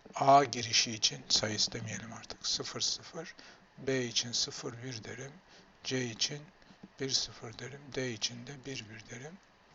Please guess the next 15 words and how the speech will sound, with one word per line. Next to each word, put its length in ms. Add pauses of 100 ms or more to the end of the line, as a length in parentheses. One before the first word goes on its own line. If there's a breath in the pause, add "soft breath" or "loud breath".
(180)
İşte 320
size 440 (960 loud breath)
bu 180
dört 240
farklı 380
simgeyi 600
bilgisayarın 600
kabul 300
etmediği 540 (400)
veya 400 (100)
ardışıl 500
devrenin 380
kabul 280
etmediği 460
inputlar 480